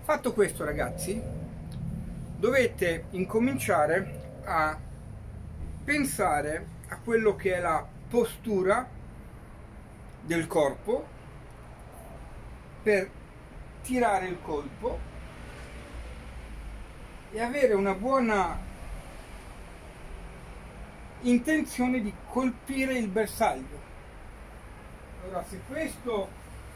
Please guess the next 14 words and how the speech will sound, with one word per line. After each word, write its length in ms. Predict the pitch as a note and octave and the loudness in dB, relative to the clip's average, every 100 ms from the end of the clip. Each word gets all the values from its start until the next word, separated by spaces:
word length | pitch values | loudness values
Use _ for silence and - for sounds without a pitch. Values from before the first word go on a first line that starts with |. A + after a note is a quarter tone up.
| - - - - - - - - | -14 -14 -12 -12 -12 -12 -10 0
è 100 | G3+ | 2
il 160 | G3+ | 4
mio 240 | G3 A3 G3+ | 4 4 4
bersaglio 800 | F#3 - A3 F3 C3+ D#3+ G#3+ A3+ - - - - - - - - - - - | 2 0 2 2 2 0 -2 -2 -8 -10 -12 -12 -12 -12 -12 -12 -12 -12 -4
e 100 | F3+ | 2
io 220 | D4+ C#4 | 8 8
faccio 720 | - B3 A3+ - A#3 F#3+ F#3+ - - - - - - - - - - - A3+ - - - - | 10 8 6 -2 2 2 2 -2 -12 -12 -10 -10 -10 -12 -10 -6 -6 -4 -6 -10 -10 -10 2
questo, 540 | B3+ G#3 - G3 B3 - - - - - - - - - | 4 4 -2 -4 -4 -6 -12 -12 -12 -12 -12 -12 -12 -6
non 120 | F#3 | -2
andrò 260 | G#3+ B3+ C#4 | 4 6 6
mai 220 | D4 C#4+ | 6 2
a 60 | |
colpire. 500 | C4 C4+ - D4+ G3+ | 0 -2 2 4 4
Perché? 560 | - F#3+ - A#3 D#4 | 2 -4 2 6 6